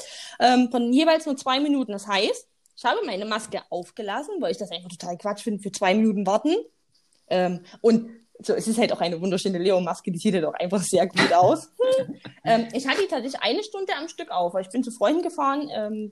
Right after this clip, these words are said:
die so, die wohnen schon irgendwie noch in Dresden, aber es ist halt ein ganzes Stück weg,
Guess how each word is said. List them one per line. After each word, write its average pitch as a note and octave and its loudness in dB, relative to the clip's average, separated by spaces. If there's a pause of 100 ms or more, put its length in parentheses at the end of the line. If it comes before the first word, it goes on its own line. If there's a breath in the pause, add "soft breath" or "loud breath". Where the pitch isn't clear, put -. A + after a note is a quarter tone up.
die G#3 -2
so, - -14 (320)
die F#3 -6
wohnen D4 6
schon D#4+ 2
irgendwie D#4 2
noch C#4+ 0
in C#4+ 2
Dresden, B3+ -2
aber A3 -4
es A3 -14
ist - -2
halt G#3 -2
ein G3 -10
ganzes G3 -8
Stück - -12
weg, D#3 -8